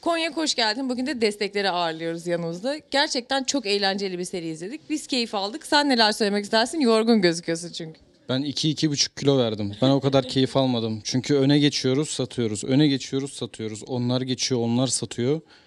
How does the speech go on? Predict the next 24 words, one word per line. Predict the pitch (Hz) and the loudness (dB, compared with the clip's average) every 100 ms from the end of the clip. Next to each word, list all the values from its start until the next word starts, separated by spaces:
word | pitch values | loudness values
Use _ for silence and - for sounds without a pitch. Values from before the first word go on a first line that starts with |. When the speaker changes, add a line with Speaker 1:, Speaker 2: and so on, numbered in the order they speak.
| _ _ _ _ _ _ - 139 | _ _ _ _ _ _ -20 -16
Speaker 2:
Yüz, | 117 135 139 | -8 -4 -2
iki | 143 175 | -2 -2
yüz | 156 | 0
tane | - 160 180 | 2 0 0
kilo | 208 208 | 4 4
oldu | 190 147 | 6 4
herhalde | 123 120 120 | 4 2 0
oyunda. | 120 120 135 202 | 2 4 2 2
Durmuyor | 151 160 170 156 | 0 4 4 4
bir | 131 | 2
türlü | 131 120 | -2 2
oyun. | 123 147 226 - - - - - - 143 | 4 4 2 -6 -20 -20 -20 -20 -8 2
Bir | |
de | 180 | 4
yeni | 160 160 | 6 6
ormancımız, | 175 175 185 170 220 214 - | 6 6 4 2 2 0 0
ya, | 139 123 - _ _ _ | 0 -2 -4 _ _ _
etçil | 147 135 - - 180 175 | -2 0 2 2 2 -2
diye | 151 160 156 | 0 0 0
bir | 135 | -2
tabir | 160 147 147 156 | 2 2 2 4
var. | 139 113 - - | 4 2 -2 -6
Saldırmayı | - - 131 139 139 147 151 | -2 2 2 2 4 4 6
seviyor. | - 160 175 170 220 | 4 4 4 6 4